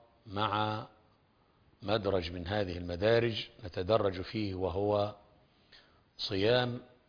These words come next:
النوافل. صيام النوافل. آه، الصيام علامة جميلة على صاحبه، شافع له حتى في المأزق،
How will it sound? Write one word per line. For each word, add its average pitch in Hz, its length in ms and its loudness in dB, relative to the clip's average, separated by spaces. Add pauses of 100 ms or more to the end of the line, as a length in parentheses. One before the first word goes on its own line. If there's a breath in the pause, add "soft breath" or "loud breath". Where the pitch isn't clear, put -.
(240)
النوافل. 95 600 -2 (1040)
صيام 120 460 2
النوافل. 95 540 -2 (2500 loud breath)
آه، 101 760 4 (200)
الصيام 147 640 2 (560)
علامة 113 600 0 (1300)
جميلة 104 420 0
على 98 260 4
صاحبه، 82 480 -2 (960 soft breath)
شافع 143 460 2
له 113 400 0
حتى - 400 -2
في 117 380 -4 (880)
المأزق، 98 880 -4